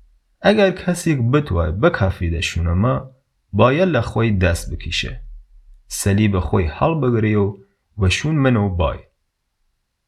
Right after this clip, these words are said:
چونکە هەر کەس بتوای گیانە خۆی نەجات بیەی، لە دەستی دەی، وەلی هەر کەس وە بوونەی مە گیانە خۆی وە دەست بیەی،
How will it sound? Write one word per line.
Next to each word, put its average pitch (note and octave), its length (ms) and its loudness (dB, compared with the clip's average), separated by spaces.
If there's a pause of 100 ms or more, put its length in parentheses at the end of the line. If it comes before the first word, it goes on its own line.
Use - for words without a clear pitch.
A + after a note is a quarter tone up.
(280)
چونکە - 320 0
هەر G2+ 320 0
کەس E2 240 -4
بتوای F#2 400 0
گیانە F2 380 0
خۆی E2+ 320 -2
نەجات F#2 420 0
بیەی، D3 320 -2 (440)
لە F2+ 180 2
دەستی G2+ 400 -2
دەی، E2+ 220 -8 (760)
وەلی F2+ 320 -2
هەر F#3+ 160 4
کەس - 260 -4 (260)
وە F#2+ 100 4
بوونەی A2 420 2
مە E3+ 200 2 (540)
گیانە E3+ 320 2
خۆی F3 380 -2
وە E2+ 120 2
دەست F2+ 320 0 (160)
بیەی، A#2 340 0